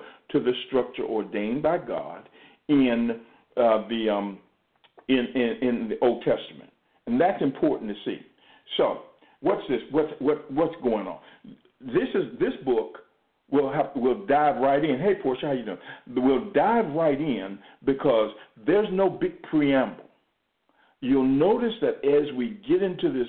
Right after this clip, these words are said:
book, Paul is in a hurry. He doesn't, in, in his other letters,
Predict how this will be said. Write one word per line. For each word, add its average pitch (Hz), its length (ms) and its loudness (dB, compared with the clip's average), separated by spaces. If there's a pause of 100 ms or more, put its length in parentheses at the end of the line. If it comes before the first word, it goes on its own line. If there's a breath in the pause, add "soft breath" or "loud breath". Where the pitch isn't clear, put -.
book, 117 220 -2 (460 loud breath)
Paul 202 420 2
is 120 160 -2
in 123 120 -2
a 101 100 -2 (160)
hurry. 120 400 0 (880)
He 131 120 2
doesn't, 143 200 4
in, 127 360 2
in 131 160 0
his 120 140 0
other 143 260 2
letters, 139 420 2